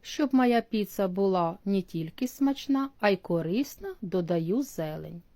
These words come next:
цибульку і кріп. Но яка ж вона без сиру? Обов'язково його натираю і додаю.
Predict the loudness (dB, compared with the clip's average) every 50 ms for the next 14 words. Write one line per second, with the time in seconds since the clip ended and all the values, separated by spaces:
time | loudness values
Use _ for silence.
0 | -20 -20 -20 -20 -20 -20 -20 -14 -6 -2 -2 0 2 4 4 6 4 4 2 0
1 | -2 -2 -2 -2 -4 -4 -4 -6 -10 -10 -10 -10 -12 -18 -20 -20 -20 -20 _ _
2 | -20 -20 -20 -20 -20 -20 -20 -20 _ _ _ -20 _ _ -20 -20 -20 -20 _ _
3 | _ _ _ -20 -20 -20 -20 -20 -20 -12 -4 0 4 6 8 6 6 6 4 4
4 | 4 4 4 4 4 4 4 4 4 4 4 2 0 -2 -2 -8 -12 -8 -6 -4
5 | -4 -4 -4 -6 -10 -14 -16 -20 -14 -6 -2 -2 0 2 2 2 2 2 0 0
6 | -2 -6 -2 0 2 2 2 0 0 -2 -2 0 0 0 0 0 -2 -4 -4 -6
7 | -6 -4 -2 0 0 0 0 -2 -2 -4 -4 -4 -4 -4 -2 -2 -4 -4 -4 -6
8 | -8 -8 -8 -10 -14